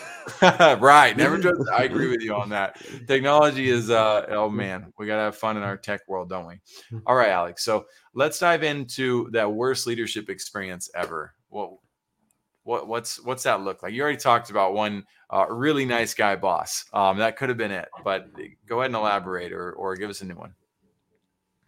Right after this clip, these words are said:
Speaker 2: Um, I think I will bring up the job that I have, that I had in my, at the airport, where
Speaker 1: Hmm.
Speaker 2: there was a lot of pressure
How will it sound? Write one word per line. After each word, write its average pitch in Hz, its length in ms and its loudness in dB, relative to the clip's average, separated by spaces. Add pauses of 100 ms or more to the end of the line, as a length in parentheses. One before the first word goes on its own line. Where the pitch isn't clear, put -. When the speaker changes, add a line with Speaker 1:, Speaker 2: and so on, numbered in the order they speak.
Speaker 2:
Um, 151 560 8
I 131 140 2
think 190 380 -2
I 180 60 4
will 123 120 4
bring 120 260 0
up 117 200 0
the 101 840 -4
job 107 220 0
that 104 240 -2
I 98 80 -2
have, 98 320 -4 (160)
that 95 160 -6
I 92 60 -4
had 98 240 -2
in 95 120 -6
my, 92 320 -8
at 90 120 -12
the 95 160 -6
airport, 98 480 -6
where 90 460 -8 (460)
Speaker 1:
Hmm. 120 140 -8
Speaker 2:
there 110 80 -2
was 107 140 0
a 107 80 0
lot 113 120 6
of 113 160 0
pressure 107 580 0